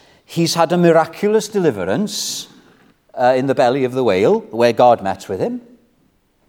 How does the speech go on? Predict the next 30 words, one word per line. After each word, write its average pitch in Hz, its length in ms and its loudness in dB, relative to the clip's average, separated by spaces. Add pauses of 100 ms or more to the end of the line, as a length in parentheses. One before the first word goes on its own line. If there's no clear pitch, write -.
(720)
What 196 180 2
an 220 80 -4
experience. 233 800 -4 (760)
And 208 600 0 (120)
he's 175 220 -4
had 175 180 0
the 185 100 6
word 190 400 4
of 156 100 2
the 151 100 4
Lord 127 320 4
come 139 280 -2
to 135 120 -8
him 131 300 -2 (300)
a 143 120 -6
second 185 680 -4
time. 170 560 -4 (580)
Another 156 520 4
amazing 135 520 -2
experience. 104 600 -6
And 214 680 0 (640)
to - 100 -2
be 170 200 0
used 190 340 2
of 185 140 0
God 143 300 2
in 143 100 -4
a 143 60 -4
mighty 139 440 -4
awakening. 113 640 -6